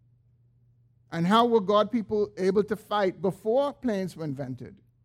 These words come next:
And so it was really just fanciful things that were going on at the particular time. So what is Paul saying in verse twelve? What is he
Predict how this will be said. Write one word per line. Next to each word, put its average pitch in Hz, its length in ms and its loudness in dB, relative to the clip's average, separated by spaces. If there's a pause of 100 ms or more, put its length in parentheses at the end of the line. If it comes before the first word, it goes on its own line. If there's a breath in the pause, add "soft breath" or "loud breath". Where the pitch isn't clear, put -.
(1400 soft breath)
And 190 140 -2
so 262 100 2
it 247 40 4
was 220 140 0
really 320 200 2
just 240 260 -4
fanciful 240 500 -2
things 202 360 -4
that 165 160 -6 (600)
were 160 200 -4
going 165 320 -2
on 135 440 -6 (360)
at 143 340 -6 (300)
the 156 80 -6
particular 131 500 -8
time. 135 460 -8 (1300 soft breath)
So 233 140 0
what 285 180 4
is 330 160 -4
Paul 226 260 2
saying 190 240 -4
in 156 140 -4
verse 139 260 -4
twelve? 135 420 -10
What 202 160 -6
is 285 160 -10
he 254 280 -6